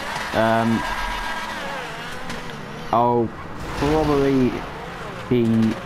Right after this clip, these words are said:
on tomorrow. I don't know. Um, I know that Rusty's my friend, so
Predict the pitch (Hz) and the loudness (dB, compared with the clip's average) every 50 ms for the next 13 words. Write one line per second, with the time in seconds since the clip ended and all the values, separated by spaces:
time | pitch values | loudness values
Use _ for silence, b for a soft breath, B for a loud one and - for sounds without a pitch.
0 | - - - - - - - - - - 107 113 110 110 107 107 - - 110 101 | -10 -10 -10 -10 -10 -10 -10 -6 -2 0 2 2 4 2 2 0 0 0 0 2
1 | 95 95 98 98 101 101 101 104 101 107 107 101 101 101 98 98 95 - - - | 2 2 2 2 2 2 0 2 2 2 2 2 2 2 2 0 -2 -4 -4 -4
2 | - - - - - - - - - - - - - - - 95 107 110 107 110 | -4 -6 -6 -6 -6 -4 -4 -4 -4 -4 -4 -4 -6 -2 0 2 2 4 4 4
3 | 110 113 110 110 110 - - - - - - - - - - - - - - - | 4 4 4 2 2 0 -4 -6 -6 -6 -6 -8 -8 -8 -8 -8 -8 -8 -10 -10
4 | - - - - - - - - - - - - - - - - - 185 185 185 | -10 -10 -10 -10 -10 -10 -10 -10 -10 -10 -10 -8 -8 -8 -8 -8 -8 -8 -8 -8
5 | 180 - 180 - - - - - - 294 302 311 320 - - - - - - - | -8 -10 -10 -10 -10 -10 -8 -8 -8 -8 -8 -8 -8 -8 -8 -8 -8 -10 -10 -10
6 | - - - - - - - - - - - - - - - - - - - - | -12 -12 -12 -12 -12 -12 -10 -10 -10 -10 -10 -10 -10 -10 -12 -12 -10 -10 -10 -10
7 | - - - 117 127 139 135 117 101 107 117 117 - - 123 107 113 104 95 113 | -10 -4 0 2 2 4 4 4 4 4 2 2 2 2 2 2 2 0 0 0
8 | 104 104 107 107 - 110 98 101 | 2 2 2 2 2 2 2 2